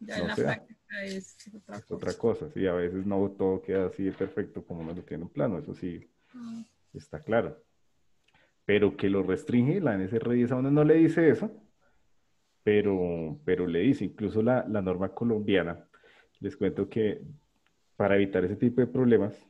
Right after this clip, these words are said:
Speaker 2: por ejemplo, en una columna y que se concentre tanto acero, le dice a uno que solamente hasta el cuatro por ciento de la sección transversal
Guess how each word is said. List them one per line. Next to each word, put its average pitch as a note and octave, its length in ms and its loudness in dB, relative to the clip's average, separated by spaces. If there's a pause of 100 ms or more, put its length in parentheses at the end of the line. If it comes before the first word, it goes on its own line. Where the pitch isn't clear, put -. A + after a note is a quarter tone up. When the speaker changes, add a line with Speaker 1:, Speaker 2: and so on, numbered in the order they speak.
(140)
Speaker 2:
por - 120 -10
ejemplo, F2+ 260 -6
en G#2+ 80 0
una A2+ 180 -2
columna G#2 440 2
y G2 40 -4
que G2 140 -10
se - 160 -10
concentre E2 420 -10
tanto G2+ 440 -4
acero, C3+ 420 4 (920)
le G2+ 180 -4
dice F#2+ 280 0
a G2+ 40 0
uno G2+ 240 -2
que B2 220 -2 (500)
solamente C3+ 840 0 (200)
hasta - 280 -6
el F#2 100 -6
cuatro C#3 400 0
por C#3+ 160 2
ciento - 540 -4 (320)
de A2+ 220 2
la G2 140 2
sección G2 440 -6
transversal C3 720 0